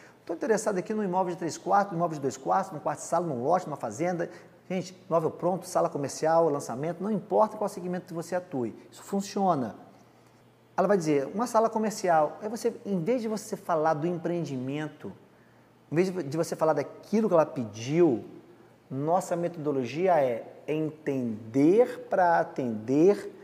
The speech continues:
e não atender pra vender. Meu foco não é em produto, meu foco é em pessoa, entender. Eu vou fazer um comando.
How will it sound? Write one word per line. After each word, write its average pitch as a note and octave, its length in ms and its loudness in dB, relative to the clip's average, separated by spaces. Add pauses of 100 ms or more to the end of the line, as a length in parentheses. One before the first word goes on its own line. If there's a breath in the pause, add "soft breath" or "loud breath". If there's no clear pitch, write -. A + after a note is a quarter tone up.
(240 loud breath)
e E3 100 0
não F3 220 2
atender E3 960 2
pra F#3 160 2
vender. C#3 680 -2 (440 loud breath)
Meu D3+ 160 6
foco E3 380 4
não D#3 420 0
é E3 100 0
em D#3+ 100 0
produto, D3 840 0 (100)
meu C#3+ 120 -2
foco D#3+ 380 2
é C#3+ 60 0
em F#3+ 120 -2
pessoa, F3+ 840 4
entender. D#3+ 1120 0
Eu D3 100 2
vou A#2+ 200 0
fazer F3+ 240 0
um G#3+ 80 0
comando. E3 640 2